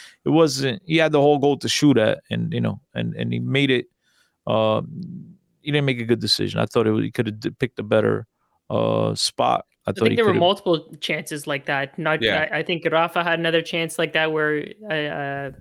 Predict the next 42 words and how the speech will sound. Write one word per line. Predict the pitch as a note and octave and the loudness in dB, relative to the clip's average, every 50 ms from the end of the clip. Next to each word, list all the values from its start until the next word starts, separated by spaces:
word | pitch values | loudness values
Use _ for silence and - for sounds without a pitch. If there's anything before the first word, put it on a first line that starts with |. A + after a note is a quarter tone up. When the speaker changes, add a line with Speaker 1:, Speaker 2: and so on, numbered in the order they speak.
| - - | -18 -8
Speaker 2:
pass | - - D3+ D3+ D3 - - | -4 -2 -2 -2 -2 0 0
off | D#3+ D3+ D3+ D3+ - | 2 2 2 0 0
would | E3+ D#3+ D3 | -2 0 0
have | C#3+ D#3 | 0 0
been | D#3 D3+ | 0 0
the | D3 D3 | -2 -2
better | C#3+ D3 D3 D3 D3 C#3+ C#3+ D3 D3 _ _ - - - - - - - - - _ _ _ _ | -2 -2 -2 -2 -2 -2 -4 -6 -10 _ _ -20 -20 -20 -20 -20 -20 -20 -20 -20 _ _ _ _
choice | - - F3+ F3+ F3+ F3+ - | 0 4 4 4 4 4 2
or | F3+ E3 | 0 0
decision | D#3 D#3 D3+ - F3 E3+ E3+ F#3 F3+ F3 | 0 -2 0 0 0 2 2 0 0 2
there. | E3+ E3+ E3+ F3 F3 F#3 F3+ - - - | 2 4 4 6 4 4 2 -2 -8 -4
Speaker 1:
Rafa, | A2 B2 B2+ C3+ B2 D3+ | 0 2 2 4 4 2
Speaker 3:
Ever-, | F3+ D3 - D#3 | 4 4 4 4
Speaker 1:
Ev-, | C#3+ D3 C#3+ | 4 2 2
Speaker 3:
Everton | D3+ F#3+ G3 G3 F3+ D3+ B2+ C#3 | 2 2 2 0 0 0 2 2
Speaker 1:
Darwin | C#3 D#3+ E3 E3 D#3+ E3+ E3 | 2 4 4 4 4 4 2
Speaker 3:
had | D#3+ C3 | 2 2
Speaker 1:
a | C3 | 2
Speaker 3:
a, | C3 | 2
had | |
Speaker 1:
couple | C3+ C3+ D3+ | 2 2 0
Speaker 3:
a | |
chance | D3 - D3+ D3 D3 - - | 2 2 2 2 2 0 -2
Speaker 1:
times | - E3+ F3+ | -2 0 2
too. | G#3+ B3 G#3+ | 2 2 0
Speaker 3:
too. | - _ _ _ _ _ - | -4 _ _ _ _ _ -4
Speaker 1:
That's | - - - | -2 0 2
the | G3 | 4
one | G3 F#3 | 4 4
I'm | F3+ | 4
Speaker 2:
Yeah. | F#3 | 4
Speaker 1:
talking | G#3 F#3 C#3+ A#2+ | 2 2 4 4
about, | A2+ A#2+ A2+ | 4 4 4
Alfredo | A2+ G#2+ - - A#2+ A#2 A#2+ | 2 2 2 2 2 4 4
Everton, | C3 C3+ B2+ A#2+ G#2+ - G#2+ G2+ | 4 2 2 0 -4 -6 -6 -8
the | G#2 G#2+ | -4 -2
one | A2+ A2 A2 | -2 0 2
with | A2+ A#2+ | 2 4
Everton. | A#2+ A2+ D3 | 4 4 2
Speaker 2:
Yeah. | C#3+ | 2
Speaker 3:
The | C#3+ C#3 | 2 2
one | C#3+ D3+ | 2 0